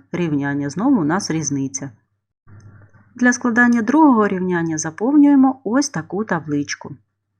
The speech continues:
Як бачите, за умовою мама купила яблук на два кілограми більше, ніж груш, складаємо друге рівняння. Одержали систему рівнянь.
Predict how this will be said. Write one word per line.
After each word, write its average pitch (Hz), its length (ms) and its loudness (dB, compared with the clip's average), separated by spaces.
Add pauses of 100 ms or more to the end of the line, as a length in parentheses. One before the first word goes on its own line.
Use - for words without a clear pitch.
(640)
Як 240 220 0
бачите, 180 460 0
за 180 180 -2
умовою 262 640 4
мама 220 340 2
купила 185 520 -4
яблук 170 600 -4 (180)
на 214 420 4
два 170 400 0
кілограми 160 600 -2
більше, 156 520 -6
ніж 143 280 -2
груш, 165 460 -6 (200)
складаємо 262 680 2
друге 208 400 0
рівняння. 160 680 -2 (2250)
Одержали 202 640 -2
систему 240 500 -2
рівнянь. 277 460 2